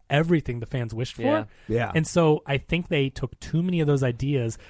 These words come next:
Speaker 1: but then also I'm pretty sure Vin needed this dramatic storyline. Like, he, he had something to prove with it, and so
Speaker 3: Yeah.
Speaker 1: he's like, "Let's make this whatever."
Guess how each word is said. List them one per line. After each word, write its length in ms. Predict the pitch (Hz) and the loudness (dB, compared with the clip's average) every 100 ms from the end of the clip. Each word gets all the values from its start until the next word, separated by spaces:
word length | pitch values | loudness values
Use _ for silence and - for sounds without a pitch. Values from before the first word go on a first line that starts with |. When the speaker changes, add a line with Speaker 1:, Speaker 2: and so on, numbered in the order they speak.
| - | -4
Speaker 1:
but 120 | 131 | 0
then 100 | 131 | 0
also 500 | - 127 143 - 117 117 | -2 -2 0 0 -2 -2
I'm 120 | 117 | -4
pretty 200 | 131 120 | -2 -2
sure 160 | 123 | -4
Vin 500 | 113 110 135 139 120 | -6 0 0 0 -2
needed 640 | 117 131 160 143 107 104 117 | -2 2 2 2 0 -8 -6
this 220 | 113 - | -6 -6
dramatic 420 | - 117 113 110 | -6 -2 -2 -4
storyline. 580 | - 123 131 113 101 104 | -6 -2 0 0 -4 -8
Like, 140 | 107 | -8
he, 160 | - 151 - - | -6 -8 -10 -12
he 180 | - 113 | -8 -4
had 340 | 143 156 147 | 2 2 2
something 400 | - 151 147 131 | 0 0 0 -2
to 60 | 117 | -2
prove 380 | - 135 143 | -2 0 0
with 160 | 165 170 | 2 2
it, 160 | 185 - | 2 2
and 120 | 135 | 2
so 180 | 127 131 | 4 4
Speaker 3:
Yeah. 40 | |
Speaker 1:
he's 140 | 123 117 | 2 -2
like, 160 | 110 | -6
"Let's 180 | - - | -8 -8
make 200 | 135 123 | -6 -4
this 180 | 127 - | -6 -6
whatever." 340 | 117 120 185 | -4 -2 -2